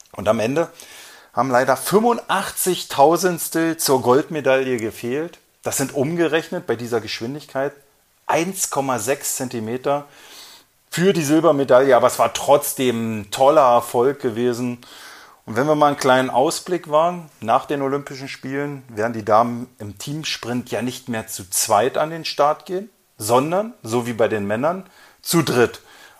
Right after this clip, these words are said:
Und das lässt auf jeden Fall hoffen, da wird's die Konkurrenz sehr, sehr schwer haben, denn Pauline Grabosch, die hat sich vorbereitet, spezialisiert auf diese erste Runde. Und mit Alessa Pröpster haben wir ebenfalls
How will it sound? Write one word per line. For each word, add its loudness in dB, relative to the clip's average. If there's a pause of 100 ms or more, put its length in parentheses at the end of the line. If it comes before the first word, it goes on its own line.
(120)
Und -14
das 4
lässt 2 (100)
auf -2
jeden -4
Fall 0
hoffen, 0
da 6
wird's -2
die -10
Konkurrenz -4
sehr, 0
sehr 0
schwer 2
haben, 0 (400)
denn -2 (140)
Pauline -4
Grabosch, 2
die -10
hat -8
sich -6
vorbereitet, 0
spezialisiert -2
auf 0
diese -6
erste -2
Runde. -4 (640)
Und -12
mit -4
Alessa 0
Pröpster -6
haben -4
wir -6
ebenfalls -4